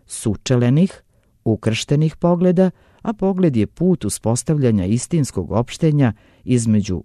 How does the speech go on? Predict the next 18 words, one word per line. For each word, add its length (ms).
unutrašnjosti 840
dviju, 480
isprva 500
ne 140
samo 280
prostorno 720
i 100
sociopsihološki, 1300
nego 400
prevashodno 760
duhovno, 600
komunikativno 920
odvojenih, 520
odnosno 540
nesjedinjenih 1120
unutrašnjosti 960
dvaju 500
pojedinaca. 920